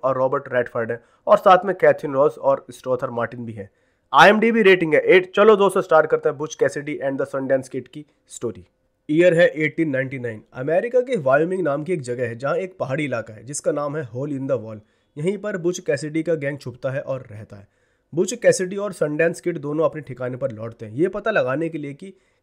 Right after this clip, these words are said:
कैसिडी के गैंग ने हार्वी लोगन को अपना नया नेता चुन लिया है। ये दोनों काफ़ी टाइम से अपने गैंग से दूर रह रहे थे। लोगन गैंग की लीडरशिप के लिए चाकू से लड़ने के लिए कैसिडी को चुनौती देता है।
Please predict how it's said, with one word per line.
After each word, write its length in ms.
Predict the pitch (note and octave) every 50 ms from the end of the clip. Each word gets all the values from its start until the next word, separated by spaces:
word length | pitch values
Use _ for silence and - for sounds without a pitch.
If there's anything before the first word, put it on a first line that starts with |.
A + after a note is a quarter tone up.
| _
कैसिडी 360 | - F#3+ F#3 - E3+ D#3+ E3+ F#3
के 220 | F3+ G3+ G3+ G3
गैंग 300 | F3+ C#3+ C#3+ C#3 D3 D#3
ने 80 | E3+ F3+
हार्वी 380 | - - - B2+ C#3 D#3+ D#3+ E3
लोगन 300 | D#3+ D3 C#3+ D#3 D#3 E3
को 140 | E3 E3+
अपना 160 | D3+ D#3 D#3 C#3
नया 200 | B2+ C3 C#3 C#3+
नेता 240 | C#3 C#3 C3+ D#3+
चुन 240 | C#3 - - C3 B2
लिया 180 | B2 A#2+ A2 G#2+
है। 80 | G#2 - _ _ _ _ -
ये 100 | G3+ G#3
दोनों 220 | G3 G#3+ A3 A3+
काफ़ी 280 | G#3+ F#3+ F3 E3+ F3 F#3+
टाइम 200 | F3+ E3+ D#3+ E3+
से 120 | E3 F#3
अपने 220 | F3+ E3 F3+ F3+ E3+
गैंग 220 | D3+ C#3+ C#3 C#3+ C3+
से 120 | D#3+ D#3
दूर 260 | C#3+ C3+ C#3 C#3+ C#3
रह 180 | C#3 B2+ A#2+ A#2+
रहे 200 | A#2+ G#2+ G#2 G2+
थे। 140 | F#2+ - G2 F#2 _ _ _ _ _ _ _ _ _ _ _ _ _ _ _ _ -
लोगन 340 | C#3 D#3+ G3+ A3+ C4+ C4+ A#3
गैंग 260 | F#3+ G3+ G#3 A3 A3+
की 60 | A#3+
लीडरशिप 460 | G#3+ F#3+ F#3+ G3 G3 F3+ G#3 G3 F3
के 80 | - F#3+
लिए 160 | F#3 F#3+ G3+
चाकू 320 | G3 - E3 D3+ D3+ - E3+
से 120 | F3 F3+
लड़ने 280 | E3+ D#3 D3+ D3+ D#3+ D#3
के 80 | E3+
लिए 80 | F#3 F3
कैसिडी 400 | F3+ D#3+ C#3+ - D3+ C#3+ C#3+ D3+
को 100 | D3+ F3
चुनौती 400 | - - C3+ B2+ C3 B2+ - C#3
देता 240 | A#2 A2+ G#2 - G#2
है। 100 | G#2 _